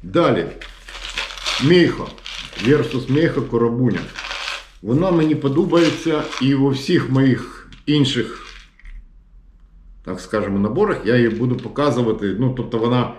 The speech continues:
присутня. Чому? Я її підписав. З вагів тут тільки грузики, тільки вольфрамові.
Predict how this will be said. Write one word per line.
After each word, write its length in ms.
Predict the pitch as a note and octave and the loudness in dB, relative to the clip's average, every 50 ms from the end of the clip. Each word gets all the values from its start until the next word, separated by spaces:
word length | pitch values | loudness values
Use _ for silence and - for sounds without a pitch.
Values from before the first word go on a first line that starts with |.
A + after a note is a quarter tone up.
| - _ _ | -18 _ _
присутня. 500 | - C3+ B2+ - D3+ C#3 A#2+ - F2 E2 - - - - - - _ _ - - _ - _ | 0 0 0 4 2 2 2 2 -2 -8 -10 -14 -18 -20 -20 -20 _ _ -20 -20 _ -20 _
Чому? 440 | - - D#3 F#3 G3+ F3 C3 G2+ - - - - - - | -4 2 4 4 6 6 4 2 0 -4 -12 -16 -6 0
Я 140 | - G#3 G#3 | 2 4 6
її 180 | F3+ D3+ C#3 B2+ | 6 6 6 4
підписав. 840 | - - B2+ B2 - - B2 - - - A2+ G#2+ B2 D3+ E3+ - - - - - - - - - _ - - - - - - - - - - - _ _ _ _ _ - _ - _ _ _ _ _ _ _ - - _ _ - - _ _ _ | 2 0 -2 -4 -2 -4 -4 -4 0 -2 0 0 0 -2 -4 -8 -14 -16 -16 -16 -16 -18 -20 -20 _ -20 -20 -20 -20 -20 -20 -20 -20 -20 -20 -20 _ _ _ _ _ -20 _ -20 _ _ _ _ _ _ _ -20 -20 _ _ -20 -20 _ _ _
З 300 | C2 A2 G#2+ F#2+ F2+ E2 | -6 -4 -4 -6 -10 -4
вагів 500 | A2 C#3+ F#3 E3 D3+ G#3+ G#3+ E3+ C3 - | 2 4 4 4 4 4 2 2 2 0
тут 240 | - C#3+ B2+ B2+ - | -2 -2 -2 -2 -2
тільки 340 | - G3+ - - C#3+ C#3 C3+ - - - - - - - | 0 0 2 2 2 2 2 2 -2 -6 -8 -12 -12 -4
грузики, 500 | B2 B2+ F#3+ B3+ A#3 E3 E3+ E3+ - A#2+ | 0 2 2 2 2 2 0 0 -2 -4
тільки 300 | B2 - G3+ - - D3 | -4 -4 -4 -2 0 0
вольфрамові. 540 | C3+ C3+ A2+ - - A2+ F#2+ E2 D2+ D2 | 0 0 -2 -2 -2 -2 -2 -2 -4 -8